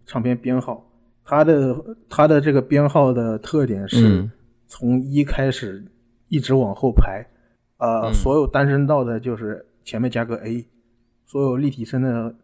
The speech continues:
Speaker 1: 前面是A S。
Speaker 2: 哦，就是A S，
Speaker 1: 对，
Speaker 2: 哦，
Speaker 1: 然后从
Speaker 2: 嗯，看到了。
Speaker 1: 一百往后的一前面再加个九。
Speaker 2: 嗯。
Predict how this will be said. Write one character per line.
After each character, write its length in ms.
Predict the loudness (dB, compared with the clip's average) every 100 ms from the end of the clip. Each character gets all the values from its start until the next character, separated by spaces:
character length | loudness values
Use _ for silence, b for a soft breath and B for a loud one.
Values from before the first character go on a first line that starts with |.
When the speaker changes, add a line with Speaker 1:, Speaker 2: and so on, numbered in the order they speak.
| _ _ _
Speaker 1:
前 180 | -4 -2
面 80 |
是 80 | -2
A 380 | -4 -6 -8 -8
S。 180 | -8 -8
Speaker 2:
哦， 180 | -8 -6
就 80 | -8
是 80 | -8
A 180 | -4 -2
S， 380 | -2 -6 -10 -10
Speaker 1:
对， 120 | -10
Speaker 2:
哦， 140 | -8 -6
Speaker 1:
然 140 | 0
后 300 | 2 4 2
从 300 | 4 2 4
Speaker 2:
嗯， 40 | 2
看 100 | 0
到 60 | -2
了。 40 | -10 _ _
Speaker 1:
一 120 | -2
百 180 | 4 4
往 240 | 4 0
后 240 | 0 0 0
的 240 | -4 -12 _ _ _
一 140 | -6 -6
前 220 | -4 -2
面 100 | -2
再 120 | -2
加 120 | -2
个 120 | -2 -4
九。 120 | -4
Speaker 2:
嗯。 240 | -4 -6